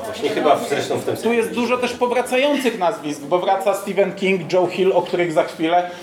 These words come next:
Speaker 2: Tom Savini reżyseruje jeden z odcinków. E, wraca, e, Adrienne Barbeau, czyli aktorka z oryginalnego Creepshow. Teraz wróci za chwilę,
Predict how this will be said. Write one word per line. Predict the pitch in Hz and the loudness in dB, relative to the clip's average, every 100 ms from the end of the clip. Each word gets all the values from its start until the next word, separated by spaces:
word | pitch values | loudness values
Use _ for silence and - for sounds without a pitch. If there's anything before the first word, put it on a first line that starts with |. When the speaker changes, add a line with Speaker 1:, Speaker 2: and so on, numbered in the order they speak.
| - - | -8 0
Speaker 2:
Tom | 208 208 | 2 2
Savini | 190 185 180 180 | 0 2 0 2
reżyseruje | 175 165 160 185 170 170 | 2 0 -2 0 2 2
jeden | 165 165 165 | 2 2 2
z | |
odcinków. | 170 170 175 170 175 190 185 - - - | 0 0 -6 -4 0 0 -2 -8 -14 -4
E, | 170 170 170 | 0 2 2
wraca, | 214 196 208 185 180 | 0 2 0 0 0
e, | 180 175 185 | 2 2 2
Adrienne | 185 185 190 180 | 0 0 0 2
Barbeau, | 165 - 156 175 | 2 2 0 0
czyli | 180 175 175 | 0 0 0
aktorka | - 180 170 175 | 0 0 0 0
z | 170 | 0
oryginalnego | 175 165 170 170 165 165 | -2 0 0 2 2 0
Creepshow. | 160 151 - 180 | -2 -2 0 0
Teraz | 185 220 208 180 | 2 0 0 0
wróci | 196 196 202 | 0 0 -4
za | 180 175 | 0 -2
chwilę, | - 185 180 175 170 | 0 -2 0 2 2